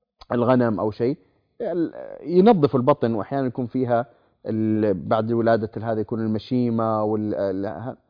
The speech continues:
"فأيكم ي-، يذهب إلى سلا جزور بني فلان"، هذه ال-، المشيمة وال-، وما فيها والأوساخ، كانوا توهم عاملينه يعني. "فأيكم يأتي بسلا جزور بني فلان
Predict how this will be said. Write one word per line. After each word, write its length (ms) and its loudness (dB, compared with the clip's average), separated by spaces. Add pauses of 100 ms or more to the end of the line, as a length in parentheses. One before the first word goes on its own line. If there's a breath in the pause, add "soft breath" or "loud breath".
(760)
"فأيكم 500 2
ي-، 180 0
يذهب 340 -2
إلى 140 0
سلا 260 0
جزور 340 0
بني 220 0
فلان"، 340 -6
هذه 260 -4
ال-، 180 -8 (120)
المشيمة 680 -6
وال-، 260 -4
وما 280 -6
فيها 340 -6
والأوساخ، 600 -4 (1000)
كانوا 280 -4 (320)
توهم 360 2
عاملينه 460 -6
يعني. 280 -12 (720)
"فأيكم 580 4
يأتي 400 2
بسلا 400 4
جزور 360 4
بني 240 2
فلان 500 4